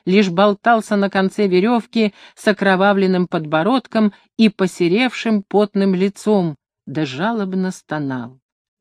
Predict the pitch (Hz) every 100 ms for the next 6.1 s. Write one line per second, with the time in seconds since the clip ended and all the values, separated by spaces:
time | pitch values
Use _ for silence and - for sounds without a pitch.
0 | _ 180 190 208 233 233 277 214 180 233
1 | 220 _ _ 175 180 190 208 175 190 -
2 | 160 135 - _ _ _ - 170 180 262
3 | 240 - - 220 - 208 _ 151 123 -
4 | - - - - _ _ _ _ _ _
5 | 160 220 220 320 302 262 226 208 233 233